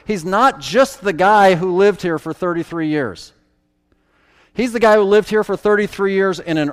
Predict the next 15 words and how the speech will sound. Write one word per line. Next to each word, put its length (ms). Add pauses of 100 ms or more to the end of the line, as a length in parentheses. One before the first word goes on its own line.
earth 280
suit, 460 (260)
a 60
body, 400
physical 360
body, 480 (600)
but 120
existed 500
eternally 800
before 580
and 220
will 100
continue 600
to 80
exist 520